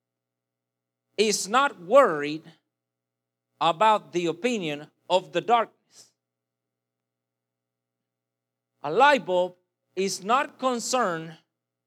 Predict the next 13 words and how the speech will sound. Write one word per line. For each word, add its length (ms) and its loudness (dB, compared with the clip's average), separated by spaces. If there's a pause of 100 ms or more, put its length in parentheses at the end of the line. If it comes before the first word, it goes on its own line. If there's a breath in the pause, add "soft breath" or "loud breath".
(440)
about 460 2
what 240 0
the 100 -8
darkness 640 -4 (320)
feels 420 -2
like. 560 -16 (1800)
Light 320 4
bulb 320 0 (220)
is 260 -6
not 300 -2
worried 580 0
one 440 0
bit 440 -2